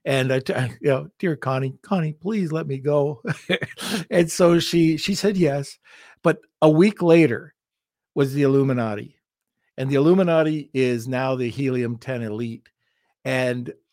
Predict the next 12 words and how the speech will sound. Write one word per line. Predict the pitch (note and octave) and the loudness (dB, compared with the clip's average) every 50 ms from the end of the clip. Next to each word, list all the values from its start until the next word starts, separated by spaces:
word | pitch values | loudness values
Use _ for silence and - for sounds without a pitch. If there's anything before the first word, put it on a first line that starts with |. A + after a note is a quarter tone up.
| _ _ _ - | _ _ _ -4
I | D3+ D#3 | -4 -2
met | D#3 D#3+ D3 - | -2 -2 -4 -6
three | - - D#3 D3+ | -8 -6 -6 -4
guys | C3+ C#3+ B2+ A#2 A2+ G#2+ A2 A#2 | -2 -2 -2 -2 -4 -6 -10 -14
there. | A2+ G#2+ A#2 A#2+ - _ _ _ _ _ _ _ _ | -16 -16 -16 -16 -20 _ _ _ _ _ _ _ _
Their | - A#2+ C3 | -8 -6 -4
names | C#3 C3+ C3+ B2+ A#2+ | -4 -4 -6 -4 -4
are | B2 A2 G#2 - - | -4 -4 -4 -8 -10
Manny, | - C#3+ C3 C3+ D3 D3 D3+ D3+ D3+ D3 C#3+ _ _ _ _ _ _ - A2 | -12 -6 -4 -2 -2 -2 -2 -4 -6 -8 -10 _ _ _ _ _ _ -16 -8
Guy, | A#2 B2 C3 B2+ B2 A#2+ B2 A#2 _ _ _ _ - | -6 -4 -4 -4 -4 -6 -8 -12 _ _ _ _ -10
and | G#2 G#2 G#2+ G2+ | -10 -8 -8 -10
Kevin. | - - B2+ A#2 A2 F#2+ F#2+ F2+ F2 A2+ | -10 -6 -4 -4 -4 -4 -8 -14 -18 -20